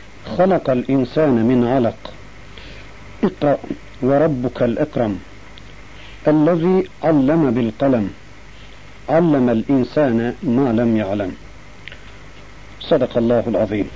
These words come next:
<clears throat> Muhterem arkadaşlar, bu haftaki dersimizde inşallah Kulluk kitabımız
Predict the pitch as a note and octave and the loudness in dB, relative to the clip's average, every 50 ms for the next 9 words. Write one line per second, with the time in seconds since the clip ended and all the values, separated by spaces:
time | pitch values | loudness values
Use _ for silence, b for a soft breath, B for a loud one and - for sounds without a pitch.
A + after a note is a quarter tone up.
0 | - - - - - G#3+ - - A#3 A#3 A3 E3 - - - - - - - - | -14 -18 -18 -2 0 0 2 4 4 4 2 2 0 -4 -10 -18 -20 -20 -20 -20
1 | - - - - - - - - - G1+ - - - - - - - - - - | -20 -20 -20 -20 -20 -20 -20 -20 -20 -18 -18 -18 -20 -20 -20 -20 -20 -20 -16 -16
2 | B B B B B B B B B - - - - - - - - C#3 - - | B B B B B B B B B -20 -20 -20 -20 -20 -8 -4 -2 -2 2 2
3 | D#3+ E3 E3 D3 B2 A2 - B2+ A2+ A2 - - - E3 F#3 - - - - - | 4 4 4 4 2 2 0 0 0 0 0 0 0 0 0 0 -6 -14 -18 -20
4 | - - - - - - - - - - - - - - - - - - - - | -20 -20 -20 -20 -20 -20 -20 -20 -20 -20 -20 -20 -20 -20 -20 -20 -20 -18 -18 -18
5 | B B B B B B B B B - - - - - - - - - C#3+ D#3 | B B B B B B B B B -20 -20 -20 -20 -20 -20 -20 -6 0 2 2
6 | E3+ D#3+ - C3+ C3+ C3 - - C#3+ C3+ - D#3 B2+ C3 A#2 - - B2+ A#2+ A2 | 2 2 2 0 -2 -2 -2 -2 -2 0 0 0 0 0 0 0 0 0 0 2
7 | G#2 A2+ A2+ C3 D3+ D3+ - C3 A2 A2 A2+ A2+ C3 C#3+ - - - - - - | 0 0 0 2 0 2 0 0 0 0 2 0 0 0 -2 -6 -14 -20 -20 -20
8 | - - - - - - - - - - - - - - - - - - - - | -20 -20 -20 -20 -20 -18 -18 -18 -18 -18 -18 -18 -18 -18 -18 -18 -18 -18 -18 -18
9 | - - - - - - D3 D#3 F3 E3+ - - - - B2+ B2 B2 A#2+ A#2+ G#2+ | -18 -18 -18 -10 -2 0 2 2 2 0 -2 -6 -2 0 0 2 2 2 2 0